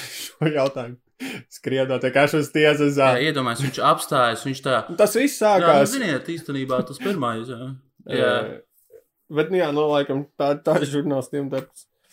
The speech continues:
Speaker 1: Un, ā, tas arī viss, kas man ir sakāms par, ā, Imants pedofilu, ā, sāgu. Un kopš viņa arī, nu, nevie-, viņš ir,
Speaker 2: Jā.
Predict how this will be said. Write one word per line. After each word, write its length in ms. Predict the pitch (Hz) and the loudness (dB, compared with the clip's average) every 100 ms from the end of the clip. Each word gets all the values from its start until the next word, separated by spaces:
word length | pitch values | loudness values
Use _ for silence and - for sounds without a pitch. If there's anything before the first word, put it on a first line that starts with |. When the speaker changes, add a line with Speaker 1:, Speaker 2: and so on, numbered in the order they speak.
| _ _ - | _ _ -4
Speaker 1:
Un, 280 | 147 160 160 | 2 4 6
ā, 300 | 151 147 143 | 4 4 0
tas 320 | - 151 175 214 | 0 0 2 2
arī 340 | 208 208 170 | 0 0 -4
viss, 420 | 156 196 277 - | -2 -2 -2 -6
kas 240 | - 131 139 | -8 -6 -4
man 180 | 143 | -2
ir 100 | 151 | -2
sakāms 580 | 131 131 151 139 131 - | -4 -6 -6 -8 -8 -12
par, 240 | - 131 131 | -8 -4 -2
ā, 320 | 127 120 113 _ _ _ _ _ _ _ _ _ _ - - _ | 0 -2 -6 _ _ _ _ _ _ _ _ _ _ -20 -20 _
Imants 400 | 143 131 127 - | -8 -8 -10 -10
pedofilu, 800 | 135 139 123 127 123 117 113 - _ | -6 -6 -4 -4 -4 -4 -8 -12 _
ā, 460 | 127 113 107 113 - _ | -12 -10 -10 -14 -18 _
sāgu. 600 | - - 120 123 127 117 - _ _ _ _ _ _ - | -16 -12 -8 -6 -6 -10 -14 _ _ _ _ _ _ -14
Un 280 | 123 120 120 | -8 -8 -6
kopš 320 | 131 127 - | -6 -6 -4
viņa 320 | 147 175 180 | -2 0 -2
arī, 440 | 143 139 143 156 131 _ | -4 -6 -4 -6 -10 _
nu, 220 | 135 139 | -10 -6
nevie-, 300 | 139 135 143 | -6 -6 -6
viņš 280 | 127 131 127 | -8 -12 -10
ir, 80 | 143 | -10
Speaker 2:
Jā. 420 | 131 117 113 110 | -10 -12 -10 -12